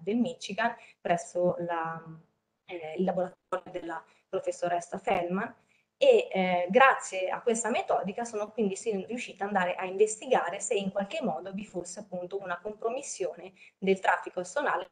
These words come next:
ma nello specifico del, ehm,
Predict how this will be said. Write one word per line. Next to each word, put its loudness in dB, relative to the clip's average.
ma -6
nello -2
specifico -8
del, -2
ehm, -12